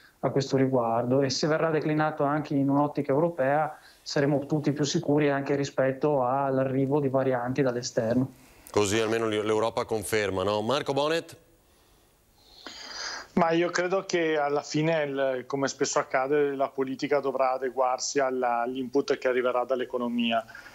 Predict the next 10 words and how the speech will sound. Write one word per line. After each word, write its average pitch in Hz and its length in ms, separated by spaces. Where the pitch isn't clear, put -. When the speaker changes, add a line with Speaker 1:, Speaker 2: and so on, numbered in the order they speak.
Speaker 3:
E 117 80
cioè 135 420
in 127 120
questo 127 280
senso 143 760
ci - 160
saranno 139 440
delle 135 280
attività, 135 880
delle, 127 420